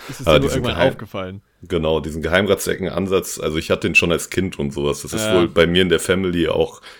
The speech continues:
Speaker 2: erblich einfach so ein Ding, aber der wird nicht krass, ähm, schlimmer, so. Alter, Doktor Cox, Scrubs, Folge eins, das musst du dir mal, ich glaub, ich hab das auch schon mal im Podcast gesagt,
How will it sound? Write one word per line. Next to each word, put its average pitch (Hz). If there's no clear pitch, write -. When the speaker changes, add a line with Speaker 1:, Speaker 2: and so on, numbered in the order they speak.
Speaker 2:
erblich 90
einfach 85
so -
ein 73
Ding, 90
aber 73
der 76
wird 90
nicht 80
krass, -
ähm, 71
schlimmer, 80
so. 73
Alter, -
Doktor 90
Cox, -
Scrubs, -
Folge 95
eins, 98
das -
musst 110
du 101
dir 95
mal, 90
ich -
glaub, 92
ich -
hab 98
das -
auch -
schon -
mal 92
im 71
Podcast -
gesagt, 80